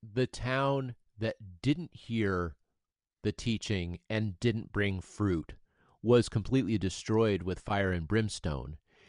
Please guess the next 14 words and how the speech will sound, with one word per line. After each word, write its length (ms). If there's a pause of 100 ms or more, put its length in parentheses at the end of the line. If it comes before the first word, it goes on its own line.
(240)
And 260
you, 720 (240)
Capernaum, 640 (400)
which 180
is 120
this 160
beautiful 420
sound, 560
the 100
city 280
of 140
grace 440
and 140
beauty, 440